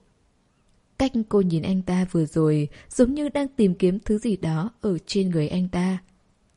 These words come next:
Thương Uẩn lại nói tiếp: "Coi tôi thành người khác là không được đâu." Hứa Chi Ý lại nói:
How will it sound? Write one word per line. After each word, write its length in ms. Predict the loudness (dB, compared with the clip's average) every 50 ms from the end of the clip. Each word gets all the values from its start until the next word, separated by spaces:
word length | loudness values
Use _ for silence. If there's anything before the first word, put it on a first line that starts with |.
| _ _ _ _ _ _ _
Thương 180 | 2 4 4 4
Uẩn 180 | 4 2 2 0
lại 180 | -4 -4 -4 -2
nói 200 | -2 -2 -2 -2
tiếp: 260 | -2 0 0 2 2 2 0 0 -2 -4 -6 -10 _ _ _ _ _ _ _ _ _ _ _ _ _ _ _ _ _ _ _ 2
"Coi 160 | 4 4 4
tôi 400 | 4 4 4 6 6 4 4 2 0 0
thành 180 | 0 0 0 2
người 160 | 0 0 0
khác 320 | 0 -2 -4 -4 -4 -4
là 100 | -4 -2
không 240 | 0 0 0 2 4
được 160 | 2 2 2
đâu." 340 | 2 2 4 4 4 2 0 -4 _ _ _ _ _ _ _ _ _ _ _ _ _ _ _ _ _ _ _ -2
Hứa 180 | 0 2 2 0
Chi 200 | 0 -2 -2 0
Ý 140 | 0 0
lại 200 | 0 -2 -2 -2
nói: 440 | -2 -2 -2 0 0 -2 -2 -2 -4